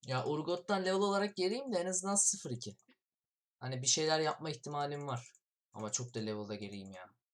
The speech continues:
Neyse olduğu kadar artık. Ama şu an o ultiyi bir tuttursa beni keser valla.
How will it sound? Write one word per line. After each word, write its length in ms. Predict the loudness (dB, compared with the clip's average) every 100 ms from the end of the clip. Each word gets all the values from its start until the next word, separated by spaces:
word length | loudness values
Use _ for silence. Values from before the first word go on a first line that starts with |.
| _ -20 _ _ -20 _ _ _ _ _ _ _ -20 -10
Neyse 320 | -8 -4 -4
olduğu 340 | -6 -6 -8
kadar 200 | -8 -10
artık. 380 | -10 -14 -20 -20 -20 _ _ _ _ -20 -20 -20 -20 -20 -20 _ _ _ _ _ -20 _ _ _ _ -20 -20 -20 _ _ _ _ _ _ _ _ _ -20 -20 -8
Ama 160 | -2
şu 160 | 0 0
an 80 | 0
o 120 | 0
ultiyi 320 | -2 -4 -6
bir 100 | -6
tuttursa 440 | -6 -4 -4 -2 0
beni 160 | 0
keser 300 | -2 -4 -4
valla. 360 | -4 -8 -10